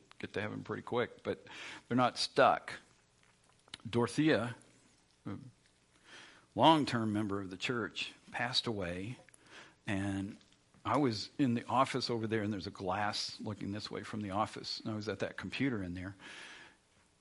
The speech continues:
and, and, and that particular afternoon, I'm going,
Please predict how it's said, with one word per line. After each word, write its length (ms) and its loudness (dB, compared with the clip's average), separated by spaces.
and, 600 -2
and, 100 -6
and 120 -10
that 320 -8
particular 480 -2
afternoon, 420 -4
I'm 60 -8
going, 180 -16